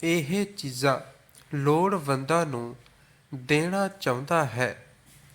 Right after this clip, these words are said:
ਤਾਂ ਸਾਫ਼ ਸੁਥਰੇ ਲਿਫਾਫਿਆਂ ਵਿੱਚ ਪਾ ਕੇ ਅਤੇ ਉਹਨਾਂ ਉੱਤੇ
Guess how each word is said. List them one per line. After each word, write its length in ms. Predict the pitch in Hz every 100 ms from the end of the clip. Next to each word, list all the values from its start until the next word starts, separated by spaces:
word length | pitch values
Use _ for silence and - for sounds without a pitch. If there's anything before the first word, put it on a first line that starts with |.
| -
ਤਾਂ 160 | 185
ਸਾਫ਼ 560 | 180 - 147 139 170 -
ਸੁਥਰੇ 600 | - 143 143 151 127 - - - - - - _ 143
ਲਿਫਾਫਿਆਂ 800 | 139 151 - 147 147 - 196 185
ਵਿੱਚ 560 | 143 143 - - - -
ਪਾ 220 | 143 135
ਕੇ 440 | 160 - 131 123 139 - - _ - 165
ਅਤੇ 420 | - - 202 202
ਉਹਨਾਂ 460 | 170 147 147 180 190
ਉੱਤੇ 520 | - 127 - 143 -